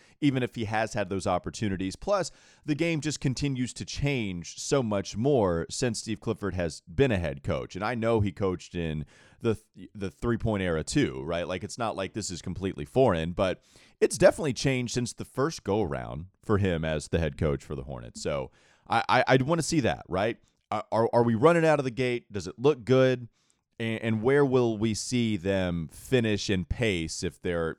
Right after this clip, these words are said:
is that kind of thing measured at the end of the preseason going into their first game? All of those things, all of those factors I want to see play out. That's some of the stuff I'm gonna be paying attention to in today's game against the Celtics,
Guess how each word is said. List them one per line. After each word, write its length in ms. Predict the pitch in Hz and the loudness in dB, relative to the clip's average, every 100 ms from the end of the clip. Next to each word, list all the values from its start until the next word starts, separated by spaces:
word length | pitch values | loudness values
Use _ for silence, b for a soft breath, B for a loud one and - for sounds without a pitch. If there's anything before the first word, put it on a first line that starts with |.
| - | -6
is 180 | 107 | -6
that 180 | 95 92 | -4 -6
kind 220 | 76 92 | -6 -8
of 60 | 87 | -8
thing 240 | - 82 | -10 -8
measured 400 | 85 92 82 78 - | -4 -4 -4 -8 -6
at 160 | 92 | -6
the 160 | - 82 | -6 -6
end 240 | 90 95 87 | -4 -4 -6
of 100 | 71 | -8
the 80 | 82 | -10
preseason 720 | 92 90 82 120 117 113 110 b b b - | -8 -8 -6 -6 -6 -6 -8 b b b 0
going 320 | 110 107 98 | 2 2 2
into 280 | 95 87 87 | -2 -2 -2
their 200 | 78 76 | -2 -4
first 340 | - 69 - | -4 -6 -6
game? 360 | 82 73 69 69 b _ | -6 -6 -8 -14 b _
All 260 | 117 151 170 | 2 4 4
of 140 | 147 | 0
those 360 | 113 117 110 - | 0 2 2 -2
things, 440 | - 90 71 65 | -6 -6 -6 -6
all 220 | 82 113 139 | 0 2 0
of 100 | 110 | 0
those 240 | 107 101 | -2 -2
factors 560 | - 98 90 95 82 - | -2 -2 -2 -4 -6 -4
I 80 | 87 | -4
want 280 | 87 90 - | -4 -6 -8
to 100 | 87 | -12
see 420 | - 90 80 73 71 b - | -8 -6 -4 -6 -10 b -10
play 320 | - 117 107 | -2 0 2
out. 300 | 113 151 - _ _ - | 0 0 -4 _ _ -8
That's 200 | 98 95 | -6 -6
some 220 | - 110 | -4 -4
of 80 | 107 | -4
the 60 | |
stuff 260 | 101 117 110 | -2 -2 0
I'm 100 | 107 | -2
gonna 120 | 110 | -4
be 80 | 104 | -4
paying 200 | 113 104 | -4 -4
attention 400 | 101 107 98 95 | -2 -4 -4 -8
to 280 | - 85 78 | -4 -4 -4
in 100 | 80 | -6
today's 380 | 90 98 147 107 | -4 0 0 0
game 260 | 110 98 | -2 -2
against 340 | 90 82 147 - | 0 0 0 -2
the 80 | 117 | 0
Celtics, 560 | - 120 110 120 - | 6 6 4 -2 -4